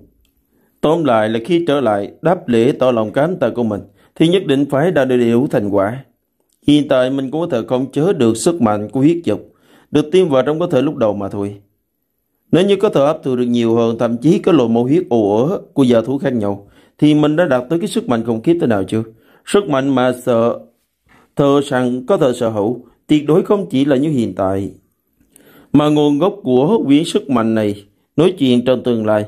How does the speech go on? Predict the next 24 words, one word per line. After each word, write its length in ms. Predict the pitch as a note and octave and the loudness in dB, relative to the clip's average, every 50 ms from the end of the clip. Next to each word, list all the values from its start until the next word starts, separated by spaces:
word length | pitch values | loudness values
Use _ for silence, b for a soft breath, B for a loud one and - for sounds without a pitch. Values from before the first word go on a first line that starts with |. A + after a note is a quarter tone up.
| b b b b b | b b b b b
lại 140 | - C#3+ D#3 - | 0 0 2 2
có 60 | G#3 G3+ - | 0 0 0
thể 340 | D3 C3 B2+ C3+ E3 G#3+ A3 - - - _ _ _ - A2+ A#2 A#2 - - _ _ _ _ _ _ _ _ - | 0 0 2 2 0 0 -2 -4 -8 -18 _ _ _ -8 -8 -8 -8 -10 -14 _ _ _ _ _ _ _ _ 0
là 180 | C3 C#3 D3+ D3 D3 | 2 2 2 2 2
thợ 180 | C3+ B2+ C3 | 2 0 0
săn 260 | B2 C#3 C#3 C#3 C#3 | 0 0 0 0 0
có 100 | C3+ G3 | -2 0
được 140 | F#3 C#3+ B2+ G#2+ | 0 0 0 0
quyền 280 | A#2+ B2+ B2 A#2 A2+ G#2+ | 0 0 0 2 2 2
lợi 280 | G#2 G#2 G#2+ A2+ A#2 A#2+ | 2 2 2 0 0 0
nói 180 | D3 E3 G#3 - | 0 0 0 0
chuyện 220 | - C3 B2 A#2 | 0 2 2 2
bình 180 | A#2 A2 A2 G#2+ | 2 0 0 -2
thường 200 | A2 A2 G#2+ G#2+ | -2 -2 -2 0
đẳng 180 | G#2 G2+ G2 F2+ | 0 -2 -2 -2
cấp 180 | - D#3 F3 E3+ E3+ - | -2 -2 -2 -4 -2 0
với 160 | C#3+ D3+ E3+ | 0 2 2
hội 120 | C#3+ A2 | 2 0
chân 200 | F2+ - G2+ G#2 | 0 -2 -2 0
lý, 300 | G2 A2 A#2+ B2 B2+ B2 b b b b b b b b _ | 0 2 2 0 0 -4 b b b b b b b b _
tháp 220 | - D#3 F3 E3+ | -2 -2 -2 -2
Arcana, 640 | - A#2+ A#2+ A#2+ A#2+ A#2+ A2+ G#2+ G#2+ G#2 G#2 G#2+ G#2+ - _ _ _ _ _ _ | -2 -2 -2 -2 -2 -2 -2 0 0 -2 -4 -4 -8 -14 _ _ _ _ _ _
giáo 220 | - A#2+ C#3+ E3 E3 | 0 2 2 2 2
hội. 280 | A#2+ G#2 F#2+ F#2+ F#2 | 0 -2 -4 -6 -8